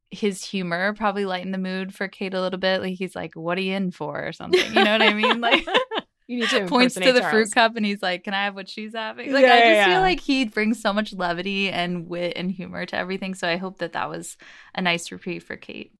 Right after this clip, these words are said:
Speaker 2: And there was a conversation, too, about what the security would entail for him to go and visit her and to kind of move around the hospital freely. But it sounds like it was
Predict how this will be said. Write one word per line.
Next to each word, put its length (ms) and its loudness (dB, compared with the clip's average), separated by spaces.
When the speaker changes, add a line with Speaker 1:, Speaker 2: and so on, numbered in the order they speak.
Speaker 2:
And 100 4
there 120 6
was 200 4
a 60 0
conversation, 560 -4
too, 240 0
about 400 2
what 160 0
the 80 -4
security 580 0
would 340 -2
entail 420 -2
for 120 -6
him 220 -6
to 300 -6
go 160 -2
and 120 -6
visit 240 0
her 500 4
and 220 0
to 140 -2
kind 180 -2
of 160 -4
move 260 0
around 200 -2
the 80 -8
hospital 360 -6
freely. 360 -6
But 120 -4
it 120 -8
sounds 200 -6
like 160 -10
it 100 -10
was 220 -6